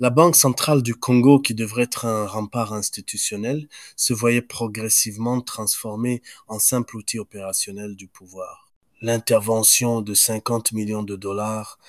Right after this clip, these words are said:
présentée comme un geste technique, a provoqué un impact si brutal sur le taux de change et sur la structure même de l'économie que garder le silence aurait été,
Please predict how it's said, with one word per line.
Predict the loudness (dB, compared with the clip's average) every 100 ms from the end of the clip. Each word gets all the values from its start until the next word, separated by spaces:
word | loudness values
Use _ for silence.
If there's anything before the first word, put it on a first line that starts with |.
| -20 _ -6
présentée | -2 0 -2 -2 -4
comme | -2 -4
un | -4
geste | -6 -4 -4 -6
technique, | -10 -14 -6 -6 -6 -12 _ _ _
a | -14 -12
provoqué | -4 -2 -2 -2 -2
un | 0 -2
impact | -6 -4 -6 -6 -10 -2
si | 0 0
brutal | -4 -8 -6 -4 -2 -2
sur | -4 -4
le | -10
taux | -10 -10
de | -8
change | -6 -6 -4 -6 -8 -12 -18 -20 -6
et |
sur | -2 0 0
la | 2
structure | 2 -2 -4 0 0
même | 0 -2 -2 -4
de | -6
l'économie | -8 -8 -6 -6 -4 -6 -8 -12 -20 -10
que | -6
garder | -2 -2 -2
le | -4 0
silence | -2 -2 -6 -2 -4 -4
aurait | -6 -6 -8
été, | -6 -4 -4